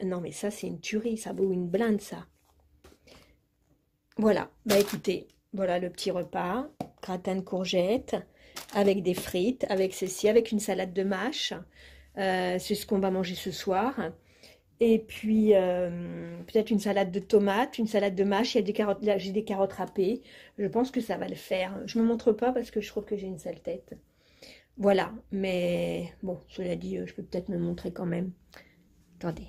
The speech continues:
je vais dans la cuisine. Voilà, comme ça vous allez me voir. Vous me voyez pas du tout là. Je te vois, je te vois pas, ça va n'importe quoi. Voilà.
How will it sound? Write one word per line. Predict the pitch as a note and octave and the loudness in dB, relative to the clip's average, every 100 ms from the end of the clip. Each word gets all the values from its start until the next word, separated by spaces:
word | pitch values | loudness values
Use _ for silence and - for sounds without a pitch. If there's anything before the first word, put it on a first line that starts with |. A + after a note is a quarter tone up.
| - | -12
je | G3+ | -4
vais | F#3 | 0
dans | F3+ E3+ | 0 0
la | E3 | -2
cuisine. | - F3+ E3+ F#3 G3 A3+ A#3+ - - - - - _ _ - - - - - | -6 -8 -4 0 0 -2 -6 -14 -20 -20 -20 -20 _ _ -20 -20 -20 -12 -2
Voilà, | F#3 F3+ F#3 F3+ G3 - | 0 2 2 0 -2 -6
comme | G#3+ A3+ | -10 -8
ça | G#3 | -6
vous | F#3+ G3+ F#3+ | -6 -4 -2
allez | F3+ F3 | -2 -4
me | F3 | -6
voir. | F3+ F3+ G3 G3+ - - - - - - | -6 -8 -8 -12 -20 -20 -20 -20 -20 -12
Vous | F#3 | -6
me | F3 | -2
voyez | D#3+ | -2
pas | D#3 D#3+ | -4 -8
du | F#3 | -10
tout | - B3 | -8 -4
là. | A3 - - - - - | -4 -4 -16 -20 -18 -8
Je | - | -2
te | |
vois, | F3 F#3+ | 0 0
je | B3+ | 0
te | |
vois | E3+ D#3+ | -6 -6
pas, | F3+ | -6
ça | F#3 | -6
va | E3+ | -6
n'importe | E3+ F#3+ B3 A#3+ | -4 -6 -6 -6
quoi. | A#3+ G#3 F3+ | -4 -6 -4
Voilà. | F#3+ F3 | -6 -6